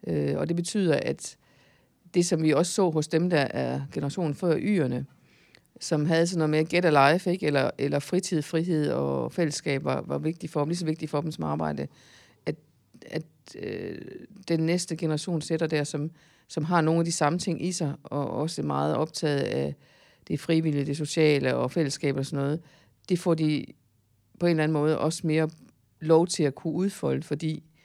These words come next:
vilkårene er, som de er, når vi sådan ser ind på, hvordan det bliver fremadrettet. Øh, fordi m-, mange kan godt have, det havde Y'erne også, de s-, nogle visioner, nogle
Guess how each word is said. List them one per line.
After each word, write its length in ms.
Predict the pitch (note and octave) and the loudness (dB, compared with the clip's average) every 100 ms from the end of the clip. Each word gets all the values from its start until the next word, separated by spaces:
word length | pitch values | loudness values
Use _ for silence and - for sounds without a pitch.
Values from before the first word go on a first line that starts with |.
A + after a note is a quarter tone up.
| _ | _
vilkårene 500 | D#3+ F3 F3 C#3+ B2+ | -2 -2 0 0 0
er, 280 | - C3 E3 E3+ | -2 -2 -2 -4
som 200 | D3 C3+ | -6 -2
de 120 | A#2+ | -2
er, 120 | C3+ | -2
når 80 | C#3+ | -4
vi 60 | |
sådan 160 | - C#3 | -4 -6
ser 180 | - C3 | -2 -2
ind 220 | C#3 - - | -2 -6 -4
på, 140 | C#3+ | -4
hvordan 260 | B2+ B2+ C#3 | -2 -4 -4
det 80 | C3+ | -4
bliver 180 | C3+ | -4
fremadrettet. 540 | A#2+ C3+ A#2 G2+ - - _ _ _ _ _ _ _ - | -4 -4 -6 -6 -8 -12 _ _ _ _ _ _ _ -6
Øh, 420 | D3+ - - - | -4 -2 -4 -6
fordi 300 | - D#3+ D#3+ | -4 -2 0
m-, 360 | A#2 - - - - - - A3 - | -2 -6 -14 -16 -18 -20 -18 -14 -4
mange 360 | D#3 D#3+ G3 | 0 0 0
kan 120 | F#3 | -4
godt 200 | D#3+ E3 | -2 0
have, 240 | F3+ D#3+ F3 - _ _ _ _ _ _ _ _ _ _ - - | 4 2 2 -4 _ _ _ _ _ _ _ _ _ _ -8 2
det 80 | |
havde 140 | F3 E3 | 4 4
Y'erne 280 | F#3+ D#3 C3+ | 4 2 2
også, 320 | D3+ - - E3 | 0 -2 -8 -8
de 60 | |
s-, 180 | - - | -6 -4
nogle 200 | D#3+ D3 | -2 -2
visioner, 380 | D3+ - G3 D3 | -2 0 2 2
nogle 200 | C#3 | 0